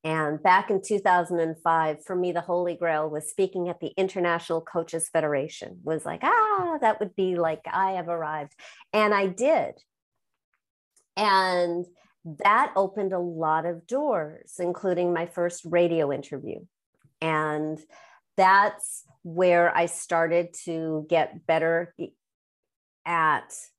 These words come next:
being interviewed and having bullet points, uh, and knowing what points to hit. So I did a lot of radio interviews. This was before podcasting was a thing. I did a lot of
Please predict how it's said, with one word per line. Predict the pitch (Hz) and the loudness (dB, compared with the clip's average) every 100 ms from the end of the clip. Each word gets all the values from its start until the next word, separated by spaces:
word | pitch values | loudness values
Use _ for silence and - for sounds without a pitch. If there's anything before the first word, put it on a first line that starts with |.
| _ _ | _ _
being | 208 226 196 160 | 2 4 4 0
interviewed | 135 151 160 135 143 139 143 - | -2 -4 -6 -6 -4 -4 -4 -4
and | 180 180 | -4 -4
having | 190 196 190 196 | 0 2 2 0
bullet | - 156 143 - | 2 0 0 -4
points, | - 143 143 - - - - - - | -10 -8 -8 -10 -16 -18 -20 -20 -4
uh, | 156 156 151 - 170 | 2 4 4 2 2
and | 170 165 175 | 0 2 2
knowing | 175 185 180 175 160 | 4 4 2 0 -2
what | 165 170 - - _ - | 2 2 0 -8 _ -8
points | 180 139 - | -6 -8 -8
to | 185 | -8
hit. | 180 175 - - | -2 -2 -2 0
So | 170 | 2
I | 165 | 2
did | 196 190 | 2 0
a | |
lot | 185 175 170 220 | 0 0 0 0
of | 185 | -2
radio | 165 147 143 127 | -2 -2 -4 -6
interviews. | - 147 127 131 - - - - _ | -6 -8 -6 -8 -8 -12 -18 -20 _
This | 160 165 | -6 -4
was | 165 | -8
before | - 156 156 151 147 | -8 -6 -2 -2 -2
podcasting | 147 139 - 139 143 143 139 | -6 -6 -6 -8 -6 -6 -6
was | 131 | -6
a | 151 | -10
thing. | 143 123 123 131 | -8 -6 -6 -6
I | 139 | -8
did | - | -6
a | 143 | -2
lot | 139 139 | 0 0
of | 147 | -2